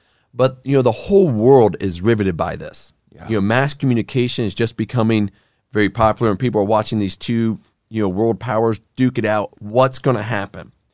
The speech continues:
Speaker 1: Well, they were going to go around the moon ten times and then come back to Earth. And so everyone's working on this.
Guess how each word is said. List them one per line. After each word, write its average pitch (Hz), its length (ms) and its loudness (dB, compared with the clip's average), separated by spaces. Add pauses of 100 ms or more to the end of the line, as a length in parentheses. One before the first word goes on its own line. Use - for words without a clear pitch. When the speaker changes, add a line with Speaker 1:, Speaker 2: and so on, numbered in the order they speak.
(720)
Speaker 1:
Well, 123 420 4 (600)
they 135 200 4
were 160 180 4
going 131 240 6
to 131 120 -2
go 123 160 6
around 131 280 4
the 123 60 4
moon 107 400 4 (1040)
ten 139 300 0
times 104 580 -6 (220)
and 98 100 -4
then 95 120 -2
come 101 160 -4
back 95 200 -2
to - 160 -10
Earth. - 300 -12 (1300)
And 120 200 -2
so 117 320 4
everyone's 160 440 2
working 131 400 4
on 107 140 2
this. 104 320 -4